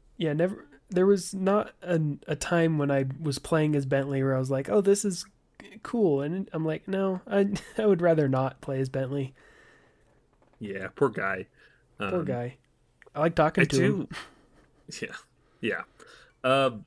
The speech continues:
Speaker 2: I do wanna, this game has so many cool levels. Like, that's the thing is, like, the, the Spyro levels are great. What'd you think of Frozen Altars?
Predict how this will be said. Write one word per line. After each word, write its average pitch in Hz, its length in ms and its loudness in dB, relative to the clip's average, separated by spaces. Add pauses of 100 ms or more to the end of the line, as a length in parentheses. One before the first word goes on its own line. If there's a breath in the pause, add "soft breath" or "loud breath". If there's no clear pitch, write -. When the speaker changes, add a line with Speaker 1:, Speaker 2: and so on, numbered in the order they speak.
Speaker 2:
I 131 100 6
do 214 300 0
wanna, 156 320 4 (300 loud breath)
this 175 220 -2
game 233 200 2
has 226 120 2
so 247 60 0
many 202 140 -4
cool 170 300 0
levels. 104 380 -2 (180 loud breath)
Like, 160 120 4
that's 233 160 4
the 202 100 2
thing 196 180 6
is, 147 140 2
like, 120 220 6 (520)
the, 120 380 0
the 120 180 2
Spyro 240 380 4
levels 117 220 0
are 92 40 -8
great. 120 400 0
What'd 185 160 2
you 240 60 0
think 226 140 -2
of 208 100 -2
Frozen 127 360 0
Altars? 101 560 -6